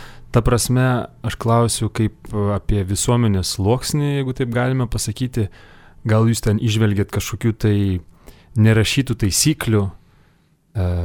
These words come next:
kaip minėjot, vat, filmuojant, jeigu pamato kažką, kažkokį pažįstamą arba kažką iš kompanionų susigėsta, galbūt, e, matosi, kad kažkokie užkulisiniai yra,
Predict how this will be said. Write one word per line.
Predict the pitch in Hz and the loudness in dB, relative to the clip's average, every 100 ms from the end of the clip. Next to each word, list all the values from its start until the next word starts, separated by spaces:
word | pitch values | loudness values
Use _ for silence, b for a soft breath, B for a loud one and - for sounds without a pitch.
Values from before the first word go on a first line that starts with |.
| 87 92 | -4 -6
kaip | - - 98 | -8 -2 2
minėjot, | 104 104 87 - 104 | 4 4 0 -4 -6
vat, | 90 | -4
filmuojant, | - 101 107 120 113 107 95 110 | -2 2 4 4 4 2 -2 -4
jeigu | 101 101 | -2 -2
pamato | 104 104 107 104 | 0 0 0 -2
kažką, | 101 - 113 104 101 101 | -6 -4 -2 0 -2 -4
kažkokį | 104 110 98 | -6 -6 -4
pažįstamą | 110 90 113 - 117 104 101 | -2 0 2 0 0 0 0
arba | 95 95 95 92 | -2 -4 -4 -6
kažką | 101 - 101 | -8 -4 -4
iš | - | -2
kompanionų | 101 95 101 107 113 110 104 - b b b b b b _ - 147 | -2 0 0 2 2 0 -2 -6 b b b b b b _ -18 -10
susigėsta, | 117 107 107 113 120 - 113 | -4 -2 2 2 2 0 -2
galbūt, | 104 104 98 107 104 - | 0 0 0 -2 -4 -4
e, | 110 104 101 101 98 98 98 87 58 - - | 0 2 0 0 -2 -4 -8 -10 -14 -18 -16
matosi, | 78 107 110 113 110 - 113 | -8 -2 0 0 -2 -2 -4
kad | 110 - | -4 -6
kažkokie | - 110 - 113 | -6 -6 -2 0
užkulisiniai | 107 - 113 104 - 123 120 110 | 0 0 0 2 2 2 4 2
yra, | 110 107 107 107 104 | 2 0 2 2 0